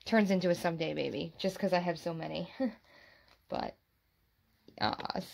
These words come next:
so beautiful. <laughs> She's so pretty. <laughs> Yeah, so that is the Shiloh by Georgia Pidgeot.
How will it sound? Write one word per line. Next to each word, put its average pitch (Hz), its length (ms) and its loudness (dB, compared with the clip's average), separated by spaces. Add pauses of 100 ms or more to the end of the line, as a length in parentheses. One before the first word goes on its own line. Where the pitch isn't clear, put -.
so 262 160 8
beautiful. 170 1000 0 (220)
<laughs> - 1600 -16
She's - 300 -6
so 175 160 2
pretty. 165 500 0 (3750)
<laughs> 208 480 -8 (2000)
Yeah, 302 320 0 (420)
so - 320 2
that 226 460 2 (840)
is 220 420 -2
the 233 180 -6
Shiloh 220 920 -2
by 208 240 -2
Georgia 226 440 -4
Pidgeot. 285 500 0